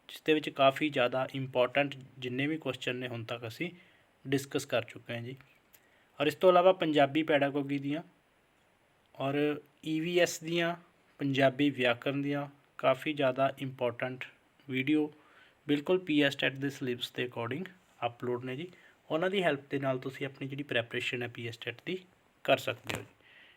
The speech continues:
ਜਿਹੜੇ ਵਿਦਿਆਰਥੀ ਨਵੇਂ ਨੇ, ਚੈਨਲ ਨੂੰ ਸਬਸਕ੍ਰਾਈਬ ਜ਼ਰੂਰ ਕਰ ਲੈਣ ਜੀ, ਤਾਂ ਕਿ, ਅ, ਲਾਈਵ ਕਲਾਸ ਦਾ ਜਿਹੜਾ ਨੋਟੀਫਿਕੇਸ਼ਨ ਹੈ ਔਰ ਜਿਹੜੀਆਂ ਅਸੀਂ ਵੀਡੀਓ ਅਪਲੋਡ ਕਰਦੇ ਹਾਂ ਜੀ, ਉਸ ਦਾ ਨੋਟੀਫਿਕੇਸ਼ਨ ਹੈ ਉਹ ਤੁਹਾਡੇ ਤੱਕ ਪਹੁੰਚ ਸਕੇ ਜੀ।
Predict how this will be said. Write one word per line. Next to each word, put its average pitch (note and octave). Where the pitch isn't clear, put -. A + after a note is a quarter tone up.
ਜਿਹੜੇ D3+
ਵਿਦਿਆਰਥੀ E3+
ਨਵੇਂ D3
ਨੇ, E3
ਚੈਨਲ C#3
ਨੂੰ C#3+
ਸਬਸਕ੍ਰਾਈਬ C#3
ਜ਼ਰੂਰ C3+
ਕਰ C#3+
ਲੈਣ B2+
ਜੀ, D3+
ਤਾਂ D3
ਕਿ, E3+
ਅ, D3
ਲਾਈਵ C#3+
ਕਲਾਸ D3+
ਦਾ D3+
ਜਿਹੜਾ D3
ਨੋਟੀਫਿਕੇਸ਼ਨ C#3
ਹੈ C#3
ਔਰ C#3
ਜਿਹੜੀਆਂ C#3+
ਅਸੀਂ D3
ਵੀਡੀਓ C#3
ਅਪਲੋਡ B2+
ਕਰਦੇ C3
ਹਾਂ C3
ਜੀ, C#3+
ਉਸ B2+
ਦਾ C#3+
ਨੋਟੀਫਿਕੇਸ਼ਨ B2+
ਹੈ C3+
ਉਹ C#3+
ਤੁਹਾਡੇ D3
ਤੱਕ C3
ਪਹੁੰਚ A#2+
ਸਕੇ A#2
ਜੀ। A2+